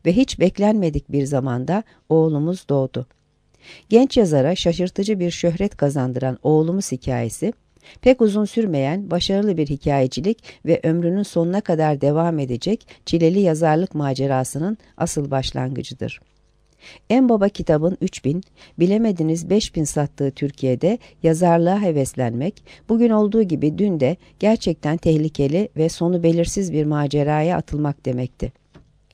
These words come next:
Hayatını yazarak kazanmaya karar vermek, aç kalmayı göze almadan mümkün değildir. Tarık Buğra,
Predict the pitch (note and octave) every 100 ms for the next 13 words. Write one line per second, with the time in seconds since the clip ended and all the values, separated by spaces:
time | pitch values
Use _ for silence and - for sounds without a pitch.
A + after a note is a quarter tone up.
0 | _ - - E3 F#3 G3+ A3+ A#3+ A3+ G#3
1 | A3+ C4+ C4+ F3 E3 D#3+ D#3 D3+ D3+ D3
2 | D3 C#3 B2+ A#2+ C#3 - - - _ -
3 | - - A#3 - G#3+ G3+ F#3 F#3 D#3+ E3+
4 | F3+ E3 C#3+ C#3 E3 D#3 C#3+ C#3 E3 C#3+
5 | C#3 B2 A#2 - _ _ _ _ _ -
6 | E3 D#3 D3+ - D#3+ C#3+ F3